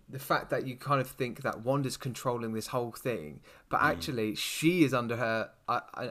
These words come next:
Speaker 1: under somebody else's illusion as well.
Speaker 2: Mm.
Speaker 1: Um, and, you know, and Agatha infiltrating this kind of space as well to gather this power, mystical power from Wanda. Um, I think it's great, and it kind of, when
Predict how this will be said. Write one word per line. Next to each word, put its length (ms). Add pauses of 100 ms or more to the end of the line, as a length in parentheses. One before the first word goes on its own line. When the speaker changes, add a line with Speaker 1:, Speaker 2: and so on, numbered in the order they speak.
Speaker 1:
under 220
somebody 400
else's 760 (320)
illusion 480
as 140
well. 440 (320)
Speaker 2:
Mm. 120
Speaker 1:
Um, 340 (120)
and, 120
you 80
know, 220 (100)
and 300
Agatha 480
infiltrating 960
this 440 (340)
kind 200
of 100
space 640
as 140
well 240
to 120
gather 440
this 340 (100)
power, 680 (320)
mystical 460
power 460
from 260
Wanda. 420 (400)
Um, 340 (100)
I 120
think 160
it's 80
great, 280
and 80
it 120
kind 160
of, 100
when 220